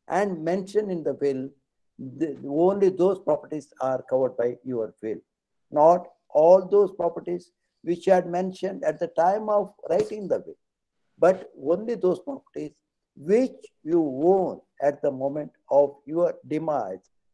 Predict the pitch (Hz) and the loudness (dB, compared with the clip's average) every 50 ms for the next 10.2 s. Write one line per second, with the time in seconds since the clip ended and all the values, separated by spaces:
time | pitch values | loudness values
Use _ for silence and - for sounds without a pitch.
0 | _ - 139 135 151 160 170 185 190 190 - 151 147 135 117 117 127 135 135 135 | _ -18 -8 -2 2 4 4 4 4 2 -2 -2 -2 -2 -2 -2 -4 -6 -8 -8
1 | - - 160 - - _ _ _ _ _ _ _ - - 139 135 131 131 107 95 | -10 -12 -12 -12 -14 _ _ _ _ _ _ _ -12 -8 -6 -4 -4 -4 -4 -4
2 | 110 107 92 - _ _ _ _ _ _ _ _ _ _ _ _ _ _ _ _ | -6 -8 -8 -10 _ _ _ _ _ _ _ _ _ _ _ _ _ _ _ _
3 | - 143 156 165 170 175 151 - 180 190 185 - _ - 139 - - 156 151 139 | -2 0 0 0 0 -2 -2 -2 -4 -4 -4 -8 _ -10 -10 -6 -4 -2 -4 -4
4 | - - - - 123 - 117 110 - _ - - _ _ _ _ _ _ _ _ | -4 -8 -14 -14 -10 -8 -8 -10 -10 _ -20 -20 _ _ _ _ _ _ _ _
5 | _ - 196 220 214 214 220 220 208 202 208 - - _ _ _ _ _ _ - | _ 0 2 2 2 2 0 0 0 0 -2 -8 -14 _ _ _ _ _ _ -6
6 | 151 139 135 - - 208 220 214 214 214 214 208 196 180 175 190 208 240 214 202 | -4 -4 -4 4 10 10 10 10 10 4 -2 0 0 2 6 6 6 4 4 0
7 | 170 139 - - 143 139 135 135 135 151 139 - - - - 139 151 160 156 - | -6 -6 -6 -4 -2 -2 -2 -2 -4 -8 -10 -10 -14 -10 -2 0 0 2 2 0
8 | 143 127 135 135 135 - 139 135 - - 147 170 185 _ _ _ _ _ _ _ | 0 0 -4 -6 -4 -6 -6 -6 -6 -8 -10 -10 -10 _ _ _ _ _ _ _
9 | _ _ _ _ _ _ _ _ _ _ - - - - 135 123 123 127 123 127 | _ _ _ _ _ _ _ _ _ _ -10 -8 -2 2 2 2 2 2 -2 -2
10 | 123 110 101 | -4 -4 -6